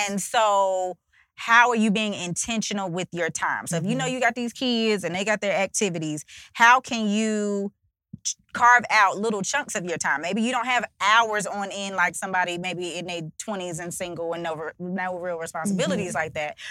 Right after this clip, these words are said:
Speaker 1: But okay, are you a morning person? I have so many friends, I don't know how, that are morning people.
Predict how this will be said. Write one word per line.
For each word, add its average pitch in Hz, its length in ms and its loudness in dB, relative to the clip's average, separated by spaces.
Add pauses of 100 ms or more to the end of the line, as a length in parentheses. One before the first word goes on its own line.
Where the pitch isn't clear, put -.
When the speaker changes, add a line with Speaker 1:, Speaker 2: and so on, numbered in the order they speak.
(180)
Speaker 1:
But 294 160 6
okay, 208 480 2 (560)
are 233 140 8
you 262 220 2
a 233 40 0
morning 226 420 0
person? 160 480 -2
I 226 280 8
have 233 120 2
so 226 140 -2
many 220 160 0
friends, 202 240 -4
I 190 60 0
don't 185 80 -2
know 196 80 0
how, 180 400 0 (320)
that 196 120 0
are 196 100 4
morning 254 420 0
people. 135 400 -8